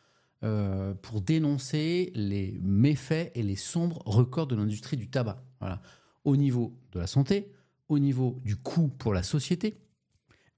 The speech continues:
au niveau de l'environnement. Voilà. Et donc, il y a une grande campagne qui commence par Bibi. Ça commence mardi soir, dix-neuf heures, en fait, c'est nous qui lançons la campagne. Je dis, euh, nous, parce qu'on va le faire ensemble. Et donc, je diffuse d'abord une interview que j'ai réalisée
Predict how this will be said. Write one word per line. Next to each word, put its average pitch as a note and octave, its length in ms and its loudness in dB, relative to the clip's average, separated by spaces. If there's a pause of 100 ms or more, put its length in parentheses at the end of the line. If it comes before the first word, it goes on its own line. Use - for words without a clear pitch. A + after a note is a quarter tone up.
au D3+ 100 6
niveau D3 480 0 (360)
de C3 140 6
l'environnement. B2 560 2 (260)
Voilà. G2+ 260 -6 (480)
Et A#2+ 100 4
donc, C#3 320 2 (100)
il A#2+ 60 -4
y - 20 0
a A2 40 0
une A2 80 2
grande A2 180 0
campagne E3 400 0
qui B2+ 160 -6
commence C#3+ 380 0
par G3+ 440 0 (1600)
Bibi. D3 480 4 (320)
Ça - 160 0
commence C#3+ 440 0 (240)
mardi D#3 360 4
soir, C3 400 -4
dix-neuf A#2+ 440 0
heures, F#3+ 140 0
en D#3+ 60 -4
fait, B2+ 140 -2
c'est A#2 140 -6
nous D3+ 120 0
qui - 120 -6
lançons A#2+ 240 -2
la G2+ 80 -2
campagne. F3 380 0
Je G2+ 80 -6
dis, - 180 -10
euh, F#2 120 -6
nous, A2 180 -2
parce A2+ 140 -8
qu'on G2+ 100 -2
va G2+ 60 0
le G2+ 40 -4
faire G2+ 140 -4
ensemble. D3+ 280 -4 (640)
Et A2+ 60 0
donc, B2+ 140 4
je B2 40 0
diffuse D#3 260 0
d'abord C3+ 180 2
une C#3 80 4
interview B2+ 220 2
que A#2 60 0
j'ai A2+ 80 4
réalisée G2 440 2